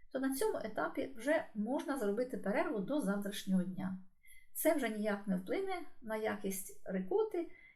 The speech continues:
і ви спокійно зберете її завтра.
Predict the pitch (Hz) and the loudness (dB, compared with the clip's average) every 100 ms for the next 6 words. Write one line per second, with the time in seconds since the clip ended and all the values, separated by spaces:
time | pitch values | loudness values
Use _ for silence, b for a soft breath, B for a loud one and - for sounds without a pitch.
0 | B - 440 302 339 - 196 302 320 202 | B 0 2 2 0 -2 -2 -2 -2 -2
1 | 175 170 - 190 180 196 196 208 - - | 0 0 0 0 0 2 2 0 -8 -18
2 | - - - 180 160 - - | -18 -12 -4 -2 -2 -6 -12